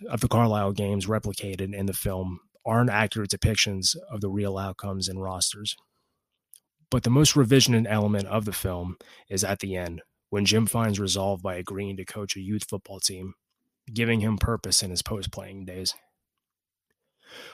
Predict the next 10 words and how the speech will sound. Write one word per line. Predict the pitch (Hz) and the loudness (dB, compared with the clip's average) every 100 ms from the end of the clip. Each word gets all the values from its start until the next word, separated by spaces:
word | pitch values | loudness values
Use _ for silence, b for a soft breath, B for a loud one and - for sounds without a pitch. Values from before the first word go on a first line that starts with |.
| B | B
While | 120 120 | 2 4
this | 123 151 | 8 8
event | 147 139 143 123 | 6 6 4 4
could | 123 123 | 4 4
have | |
indeed | 110 98 107 107 | 4 2 2 2
happened | 95 104 98 95 92 | 2 0 -2 -2 -2
in | 95 95 | -2 -2
Jim's | 92 95 90 | 0 0 0
life, | 95 87 90 - | -2 -6 -6 -6